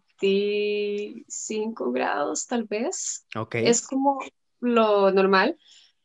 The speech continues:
Speaker 1: Es más caliente, ¿verdad? Alajuela es una de las partes más calientes, pero en las partes montañosas, como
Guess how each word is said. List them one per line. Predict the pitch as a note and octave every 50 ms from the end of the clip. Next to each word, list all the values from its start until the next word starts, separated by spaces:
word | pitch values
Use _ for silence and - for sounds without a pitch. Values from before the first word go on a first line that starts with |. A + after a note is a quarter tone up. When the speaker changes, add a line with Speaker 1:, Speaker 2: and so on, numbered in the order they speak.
| _ _ _ _ -
Speaker 1:
Es | - A#3+ B3 B3 B3 B3
más | A#3 A3+ A#3+ A#3 A#3 A#3 -
caliente, | - B3+ A#3+ A3 G#3+ G3+ G#3 G3+ B3 B3+
¿verdad? | B3+ A#3 G#3+ - F#3+ F#3 F#3+ -
Alajuela | - A3+ A#3 A#3 C4 B3+
es | C4 C#4
una | C#4+ C#4
de | C4
las | B3 -
partes | A3+ G#3+ - A3+ A#3
más | A#3 A3+
calientes, | - A#3+ A#3 A#3 A#3+ B3+ D4+ D4+ - - _ _ _ -
pero | D#4 D4+ D4+ E4 E4 -
en | - C4 B3 A#3+ A#3 A#3 A#3 A#3 A#3+ A#3+
las | A#3+ B3 A#3+ -
partes | - B3+ B3+ B3+ C#4 C#4+
montañosas, | C#4+ D4 C#4+ D4+ D4 C#4+ C#4 C4 B3+ B3 B3+ C4 B3+ -
como | - - A#3 G#3+ G#3 G#3 G#3 G#3 G#3 G3+